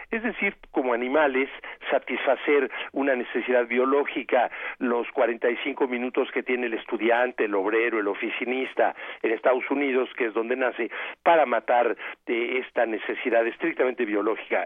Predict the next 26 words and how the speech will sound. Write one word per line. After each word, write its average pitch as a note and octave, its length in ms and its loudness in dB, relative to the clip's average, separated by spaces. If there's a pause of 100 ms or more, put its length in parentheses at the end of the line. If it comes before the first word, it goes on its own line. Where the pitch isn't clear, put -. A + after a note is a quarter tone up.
(100)
eh, C3+ 80 -4
como F#3+ 300 4
animales, C#3 460 0
ya A2 100 2
dijimos. G#2 440 -6 (280)
En C#3+ 180 -2
cambio, G3 580 2 (360)
antojitos, C3 840 -2 (340)
y - 200 -2
en C#3+ 180 2
su - 180 0
nombre G3+ 380 2
lleva C#3 300 2
también A2+ 420 0
la A2 80 0
esencia, A2+ 640 -2 (340)
que B2+ 260 2
es D#3+ 80 -4 (220)
comer B2+ 300 0
por C#3+ 160 2
antojo, C3+ 520 0
comer A2+ 280 -2
por A#2 220 -2
placer, B2+ 640 0 (360)
Y D3+ 180 2
eso, D#3+ 320 2